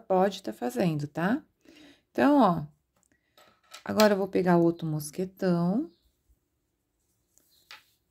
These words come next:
e vou, vou colocar ele assim, ó. Agora, passo a minha agulha aqui dentro, ó.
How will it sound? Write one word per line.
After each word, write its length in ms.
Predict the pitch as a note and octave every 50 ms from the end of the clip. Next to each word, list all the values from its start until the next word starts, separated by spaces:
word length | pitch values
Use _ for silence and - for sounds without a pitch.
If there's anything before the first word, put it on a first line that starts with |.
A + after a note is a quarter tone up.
| _ - _ _ _ _ _ _ -
e 140 | - A3+
vou, 520 | G#3+ G3+ G#3+ A3 A#3 B3 B3+ A3 F#3 - _ _ _ _ _ _ _ _ _ _ _ _ _ _ _ _ _ _ _ _ _ _
vou 180 | - F#3 F#3 F#3
colocar 480 | - G3 F#3+ F#3+ F#3+ F#3+ F3+ E3+ E3+
ele 180 | E3+ E3+ E3 E3+
assim, 580 | F3+ F#3 F3+ - - - E3 E3 F3 G3 B3+
ó. 220 | C4+ G3+ D#3 D3 C#3 C#3+ C#3+ _ _ _ _ _ _ _ _ _ _ _ _ _ _ _ _ _ _ _ _ _ _ _ _ _ _ _ _ _ _ _ _ _ _ _ _ _ _ _ _ _ _ _ _
Agora, 260 | - F#3 F#3+ F#3+ G3
passo 600 | G3 F#3+ - G#3+ G#3 G#3 G#3+ A3 - - - -
a 20 | G3
minha 160 | G3 F#3+ F#3
agulha 300 | F3+ E3+ F3 F3+ D#3+ E3+
aqui 180 | E3 E3+ - D#3+
dentro, 640 | D3+ D#3+ D#3+ D#3 D#3 D#3 D#3 E3+ F3+ F#3 A3+ G#3
ó. 200 | F#3 E3 D#3 D3+